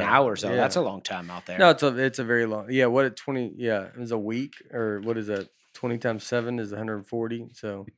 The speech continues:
Speaker 2: Probably five days.
Speaker 1: four or five, four or five days. And then, uh,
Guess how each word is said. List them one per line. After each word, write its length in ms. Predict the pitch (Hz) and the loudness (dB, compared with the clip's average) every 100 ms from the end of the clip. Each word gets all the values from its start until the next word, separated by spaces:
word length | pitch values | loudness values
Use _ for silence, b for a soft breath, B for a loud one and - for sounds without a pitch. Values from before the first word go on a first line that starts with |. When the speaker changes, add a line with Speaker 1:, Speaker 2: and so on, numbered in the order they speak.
| _ | _
Speaker 2:
Probably 140 | 117 | -6
five 320 | 107 110 104 101 | -2 0 0 0
days. 380 | 110 135 - - 107 | 0 -2 -6 -14 -16
Speaker 1:
four 320 | - 117 107 | -8 -4 -4
or 40 | |
five, 400 | 101 113 110 110 | -2 -2 -2 -6
four 180 | - 123 | -6 -6
or 40 | 113 | -4
five 240 | 117 110 | -4 -4
days. 380 | 110 113 117 - _ b b b - | -4 -6 -8 -14 _ b b b -2
And 240 | 123 123 | 0 2
then, 520 | 139 135 131 120 110 - _ _ _ _ - | 4 6 4 4 -2 -10 _ _ _ _ 2
uh, 580 | 127 120 110 107 104 | 4 6 4 0 -2